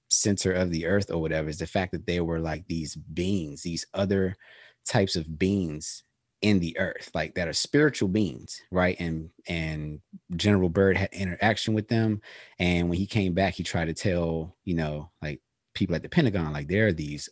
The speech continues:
otherworldly beings in the earth, right? And he was like, "I couldn't tell if they were, like, are they physical? Are they spiritual?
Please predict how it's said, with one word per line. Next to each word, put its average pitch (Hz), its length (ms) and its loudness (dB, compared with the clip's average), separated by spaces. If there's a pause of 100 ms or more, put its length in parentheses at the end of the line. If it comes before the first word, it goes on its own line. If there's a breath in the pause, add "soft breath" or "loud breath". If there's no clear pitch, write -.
otherworldly 87 1040 0 (440 loud breath)
beings 87 680 0
in 110 180 4
the 90 160 0
earth, - 380 0 (280)
right? 95 320 6 (540 loud breath)
And 90 160 4
he 107 80 6
was 92 80 2
like, 87 140 2
"I 82 80 0
couldn't 92 220 4
tell 92 260 2
if 78 100 -4
they 80 160 -2
were, 76 60 -2
like, 69 260 -6 (300)
are 143 100 -2
they 143 60 -4
physical? 131 720 6
Are 73 120 -6
they 64 120 -6
spiritual? 127 680 4